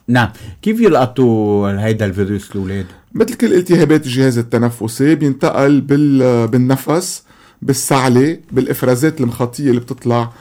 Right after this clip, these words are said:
Speaker 2: من الأنف ومن الفم، من الريق، آه، من الإيدين الملوثة، آه، بالفيروس. وبدي أقول إنه هيدا الفيروس سريع الانتشار،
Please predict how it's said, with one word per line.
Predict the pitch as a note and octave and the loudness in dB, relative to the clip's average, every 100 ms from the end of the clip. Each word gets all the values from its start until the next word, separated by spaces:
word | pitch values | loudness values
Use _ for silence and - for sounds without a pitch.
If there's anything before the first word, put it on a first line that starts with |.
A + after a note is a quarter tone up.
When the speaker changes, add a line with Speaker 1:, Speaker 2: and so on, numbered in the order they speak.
| - - | -20 -10
Speaker 2:
من | C3 C#3 | -2 2
الأنف | B2 A#2 B2+ C3+ C3 G#2+ | 2 2 0 -2 -2 -6
ومن | A2 A#2 | -2 2
الفم، | A#2+ A#2 C3 C#3 G#3 G#3+ - - - | 0 0 0 0 -2 -8 -18 -20 -16
من | - A#2+ | -2 2
الريق، | B2 A#2+ A#2+ A#2+ C3+ D#3 - - - _ _ - | 2 2 2 4 2 0 -6 -18 -20 _ _ -4
آه، | A#2+ A#2 A#2 | 0 2 2
من | C3 | 2
الإيدين | C#3 C#3 C#3 D3 E3 | 2 2 2 4 4
الملوثة، | C#3+ B2 C3+ D3 A#2 A#2 A2 G2+ _ | 4 4 4 4 2 0 -6 -8 _
آه، | - A2 | -6 -4
بالفيروس. | G#2+ A#2 A2 A#2 A#2+ D3+ - - - - | -2 -2 0 0 0 -2 -8 -20 -20 -6
وبدي | B2+ | -2
أقول | D3+ F3+ | 2 2
إنه | D3 | 0
هيدا | C3+ F3 D3+ | 0 0 0
الفيروس | B2+ A#2+ B2+ D#3+ | 0 0 2 2
سريع | E3 - B2+ D3+ | 0 -2 0 2
الانتشار، | A#2+ - A#2 A2 A2+ G2 | 0 -2 -8 -8 -6 -8